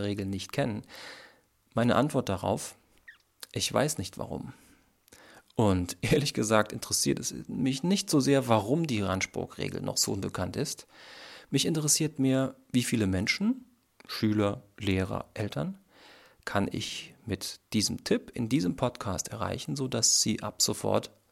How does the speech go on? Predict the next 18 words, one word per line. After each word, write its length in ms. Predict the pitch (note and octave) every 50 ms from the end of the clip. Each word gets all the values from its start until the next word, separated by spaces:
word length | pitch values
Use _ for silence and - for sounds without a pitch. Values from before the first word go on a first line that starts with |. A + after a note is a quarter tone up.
| _ -
leichter 400 | - G#2 F#2+ F#2 F#2 - - C#3+
lernen. 480 | D3 D3+ C3 G#2+ F#2 - - - B2 - - _ _ _ _ _ _ _ _ _ _ _ _ _ _ _ _ _ _ - - - - - - -
Du 100 | - -
kannst 500 | G2+ - G2+ G2 G2 F#2+ - - - - - _ _ _ _ _ -
die 100 | - G2
Folge 520 | - - - G#2+ G2+ G#2 A2 A#2+ B2+ B2+ - - -
also 300 | - G#2+ G#2 - - G2
gerne 440 | - G2+ F#2+ F#2+ G2 G2+ G2+ G2+
weiterleiten, 680 | G2+ F#2 G#2 - - A#2 F#2+ F#2+ F#2+ F2 - - - - - _
auch 200 | - - - -
an 100 | - A2+
deine 200 | G#2+ G#2+ G#2+ A2+
Lehrer. 460 | A#2 A2 A2 G#2+ A2+ A2 - C#2+ - - - - - - - - - - - _ _ _ _ _ _ _ _ _ _ _ _ _ _ _
Du 240 | - C3+ D3+ E3+ F#3+
fragst 800 | F#3+ - - - - - A#2 A#2+ B2 B2 - - - - - -
dich 160 | C3+ B2+ -
jetzt 260 | - B2+ A#2+ - - -
womöglich, 720 | A#2 A2+ A2+ A2+ A#2 A2+ - A2 G#2 G2+ - - -